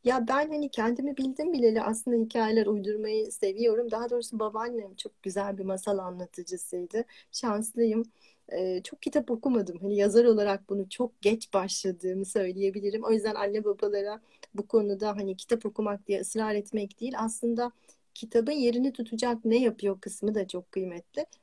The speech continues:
Ben dinlemeyi tercih ediyordum. Çünkü babaannem masal anlattıkça, e, okumuş kadar olmasanız bile başka bir taraftan sözlü kültür gelişiyor. Ve babaannemden sonra da babam o şeyi devralıp, e, seksenli yıllarda,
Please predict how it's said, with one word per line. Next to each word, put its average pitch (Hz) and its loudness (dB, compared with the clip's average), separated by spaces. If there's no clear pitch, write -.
Ben 277 2
dinlemeyi 262 2
tercih 190 0
ediyordum. 185 -2
Çünkü 226 -4
babaannem 208 0
masal 190 -4
anlattıkça, 196 -4
e, - -2
okumuş 240 -2
kadar 190 0
olmasanız 190 0
bile 247 0
başka 196 -2
bir 208 -6
taraftan 185 -6
sözlü 190 0
kültür 220 -4
gelişiyor. 190 -6
Ve 240 0
babaannemden 254 2
sonra 247 2
da 226 0
babam 196 4
o 226 4
şeyi 190 -2
devralıp, 196 -2
e, - -12
seksenli 202 -4
yıllarda, 190 -4